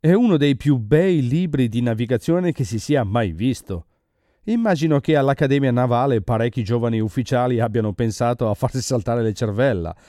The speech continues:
non appena si sono imbattuti nel Dutton. Il motivo è che il Dutton è una totale monotonia di dati. Inizia con il primo paragrafo al capitolo uno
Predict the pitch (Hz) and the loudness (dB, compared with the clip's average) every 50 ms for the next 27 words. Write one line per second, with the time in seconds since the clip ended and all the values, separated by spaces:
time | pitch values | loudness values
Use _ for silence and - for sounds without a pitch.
0 | _ - _ _ _ 156 165 170 160 143 113 - 151 151 151 147 120 - 120 - | _ -20 _ _ _ 2 4 4 4 2 2 2 2 2 2 0 0 -2 -2 -2
1 | 135 127 127 120 107 123 117 - - 131 127 - - 120 110 107 98 95 87 - | 0 0 0 0 0 -2 -2 -2 -2 -4 -4 -2 -2 -4 -2 -2 -4 -4 -6 -6
2 | 90 78 - _ - 90 85 85 85 87 85 - _ _ _ _ _ _ _ _ | -8 -10 -10 _ -10 -10 -10 -10 -10 -12 -14 -16 _ _ _ _ _ _ _ _
3 | _ _ _ _ _ _ _ _ - 151 190 214 226 214 220 202 180 185 185 175 | _ _ _ _ _ _ _ _ -2 0 2 2 2 2 2 0 2 4 4 4
4 | 170 156 - 170 165 160 160 165 156 147 - - 151 151 156 165 170 - _ _ | 4 4 2 0 2 2 2 2 2 2 0 -2 -2 -2 -2 -6 -8 -12 _ _
5 | _ _ 156 170 165 156 143 131 139 147 143 139 135 - 139 127 - - 151 156 | _ _ 2 4 4 4 4 4 2 2 2 2 2 2 0 0 2 2 2 2
6 | 165 165 165 160 147 143 139 139 135 117 139 131 127 131 143 151 143 131 139 127 | 4 4 2 2 2 2 2 2 2 2 2 2 2 2 2 0 2 0 0 0
7 | 143 160 175 156 113 - - 95 82 - _ _ _ _ _ _ _ _ _ _ | 2 2 2 0 -2 -4 -6 -10 -10 -10 _ _ _ _ _ _ _ _ _ _
8 | 117 120 127 139 151 147 135 - 147 143 139 131 - - 143 147 143 139 135 123 | -2 0 2 2 2 0 0 0 2 2 2 0 0 2 2 2 4 2 2 0
9 | 107 - 131 135 135 120 101 110 101 101 110 123 139 143 139 151 151 - 180 175 | 0 0 0 2 2 0 0 -2 -2 0 0 0 0 0 -2 -4 -4 -4 -6 -8
10 | 180 _ _ _ - 151 160 - 202 170 233 202 220 208 220 233 247 214 117 90 | -8 _ _ _ -2 -2 0 0 0 -2 0 0 2 0 2 0 0 0 -2 -4
11 | 82 80 | -4 -8